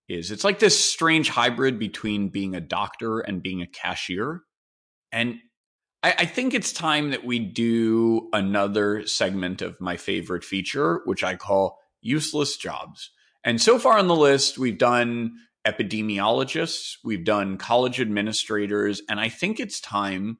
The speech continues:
to add pharmacists to the list. I, I mean, if you rewind, like, a hundred years, a pharmacist was an important person. They were, like, some kind of frontline doctor where you'd go to the pharmacist and you'd say, like, "I have a headache," or, or, "I have nerves," or something. And then they'd mix you up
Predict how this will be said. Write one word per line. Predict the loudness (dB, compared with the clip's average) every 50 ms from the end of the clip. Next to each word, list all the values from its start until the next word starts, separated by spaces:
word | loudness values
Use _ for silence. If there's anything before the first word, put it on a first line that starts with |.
| _ _ _ _ _ _ _ _ _
to | -4 -2 -2 -2 0
add | 0 0 2 2 0 0 2
pharmacists | 2 4 4 4 2 0 0 0 0 0 -2 -4 -6 -8 -12 _ _ _ _ _ _ _ -8
to | -8 -6
the | -4 -4
list. | -4 -4 -4 -6 -6 -8 -10 -10 -12 -14 -18 _ _ _ _ _ _ _ _ 2
I, | 2 2 4 2
I | 0
mean, | 0 2 0 0 0
if | 0 -2 -2
you | 0 0
rewind, | 2 4 4 4 4 2 2 2 2 2 0 0 0
like, | 0 0 0
a | -2
hundred | 0 0 0 0 2 0 0 0 0
years, | 0 0 0 2 0
a | -2
pharmacist | -2 0 2 2 2 2 0 0 0 -2 -2 -2 0 0
was | 2 2 2 0
an | 0 -2
important | -2 -4 -4 -6 -6 -4 -6 -8 -4
person. | -2 -2 -2 -2 -4 -6 -4
They | -4 -4
were, | -2 0
like, | 0 0 -2 -2
some | -2 -4 -4
kind | -2 -2 -2 0 2
of | 0 0 -2 -6 _ _ _ _ _ _ -6
frontline | 0 2 2 2 2 2 2 2 4 4 4
doctor | 4 4 4 2 0 -4 -8 -6
where | -6 -4 -4
you'd | -4 -4 -4 0
go | 2 4 4 4
to | 4
the | 2 0
pharmacist | 2 2 2 2 2 0 -2 0 2 2 4 2 2 -2 -4
and | -4 -4
you'd | -4 -4 -2
say, | -2 -2 -2
like, | -2 -2 0
"I | 2 2
have | 4 2 2
a | 0
headache," | 2 2 2 4 4 4 2 2 0 0 0
or, | 0 2 2 0 0
or, | -2 0 2 2
"I | 2 4
have | 2 2 0 0 -6 -14 -20 _ _ _ _ _ -4
nerves," | 0 2 4 6 6 6 6 4 2 -2 -4
or | -4 -4
something. | -4 -4 -4 -4 -4 -2
And | 0 0
then | 2 2
they'd | 2 2 2 2
mix | 0 0 -2 -2 0
you | 2 4 4
up | 4 4 0